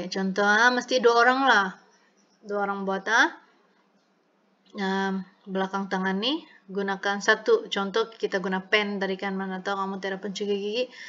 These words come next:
guna pen yang besar sedikit lah, jangan terlampau tajam. Guna jarum kah? Oke, contoh dia, kamu tutup mata, mungkin adik kat-, atau kakak kamu, oke, cucuk satu atau dua pen. Dia, dia tidak bagi tahu, ah, dia akan cucuk satu atau dua pen.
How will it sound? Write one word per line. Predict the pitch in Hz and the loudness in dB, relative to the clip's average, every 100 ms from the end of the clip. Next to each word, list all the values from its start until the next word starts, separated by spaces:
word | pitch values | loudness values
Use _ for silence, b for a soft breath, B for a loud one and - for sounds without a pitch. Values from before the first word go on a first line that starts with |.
| B B | B B
guna | 214 220 208 | -2 0 2
pen | 226 | 0
yang | 226 214 | -2 -4
besar | 220 | -2
sedikit | 214 - 440 214 | -2 -4 0 0
lah, | |
jangan | 196 202 202 | 0 -2 -4
terlampau | 190 | -4
tajam. | 190 190 190 185 185 B B B | -4 -4 -2 -4 -6 B B B
Guna | - 196 190 | -10 -6 -2
jarum | 185 185 214 214 | -2 -2 -4 -2
kah? | 208 202 202 B B B _ | 0 0 0 B B B _
Oke, | 214 196 | 0 0
contoh | 202 202 208 | 0 4 6
dia, | 214 214 | 6 4
kamu | 214 208 | 2 -2
tutup | 214 240 | 0 2
mata, | 226 226 254 262 - - _ _ - | 2 6 8 8 4 -18 _ _ -12
mungkin | 220 202 220 | -6 0 2
adik | 202 190 196 | 2 2 2
kat-, | 202 - _ - | 0 -2 _ -10
atau | 202 208 202 | -4 -2 0
kakak | 196 202 | 0 0
kamu, | 202 202 208 | -2 -2 -4
oke, | - _ 208 196 | -8 _ -4 -2
cucuk | - 220 202 - B B B _ | 0 2 0 -2 B B B _
satu | - 208 196 240 233 | -4 -4 0 4 4
atau | 220 208 | 6 4
dua | 196 208 | 6 4
pen. | - 202 190 180 _ _ 208 | 4 2 2 -4 _ _ -4
Dia, | 202 208 - | 2 2 2
dia | 202 233 | 4 6
tidak | 254 233 208 | 8 8 6
bagi | 208 | 4
tahu, | 214 196 | 4 4
ah, | 202 220 | 2 2
dia | 202 196 | 2 2
akan | 202 202 | -2 -4
cucuk | 190 196 - 311 381 B B B | -2 0 6 6 4 B B B
satu | - 208 214 | -4 0 0
atau | 208 | 2
dua | 196 185 185 | 2 0 -2
pen. | 190 180 | -4 -4